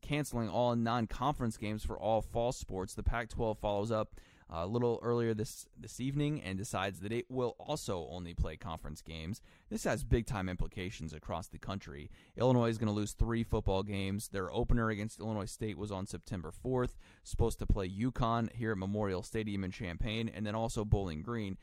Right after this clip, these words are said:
It was the easiest non-con schedule Illinois had maybe ever,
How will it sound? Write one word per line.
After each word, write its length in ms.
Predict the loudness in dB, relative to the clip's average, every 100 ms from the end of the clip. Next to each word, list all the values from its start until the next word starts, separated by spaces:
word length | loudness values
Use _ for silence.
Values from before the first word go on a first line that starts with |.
| -16 0
It 80 | 2
was 160 | 2
the 100 | 0 -4
easiest 480 | -2 0 2 2 2
non-con 500 | 0 -2 -2 -4 -4
schedule 320 | -4 -4 -2
Illinois 360 | -2 -4 -6 -6
had 220 | -8 0
maybe 300 | 2 4 2 -2
ever, 400 | -6 -4 -6